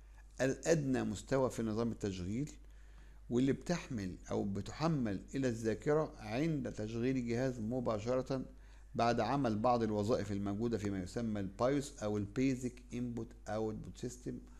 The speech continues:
وكذلك جدولة عمليات المعالج. باختصار بسيط بنقول إن النواة دي مسؤولة عن مجموعة الوظائف الأدنى مستوى،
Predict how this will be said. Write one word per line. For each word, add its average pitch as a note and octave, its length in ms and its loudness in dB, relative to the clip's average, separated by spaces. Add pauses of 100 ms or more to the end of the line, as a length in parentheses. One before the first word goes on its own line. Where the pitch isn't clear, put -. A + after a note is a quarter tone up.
(180)
وكذلك A#2 640 6
جدولة G#2 600 2
عمليات F#2 500 -2
المعالج. C#2 340 -6 (180)
باختصار E3+ 520 2
بسيط D3 520 -2 (1000)
بنقول B2 280 0
إن F3+ 60 2
النواة D#3+ 240 6
دي D#3+ 120 4
مسؤولة C#3 340 2
عن B2+ 120 6
مجموعة B2 380 2
الوظائف A2+ 440 2
الأدنى B2+ 420 0
مستوى، B2 440 0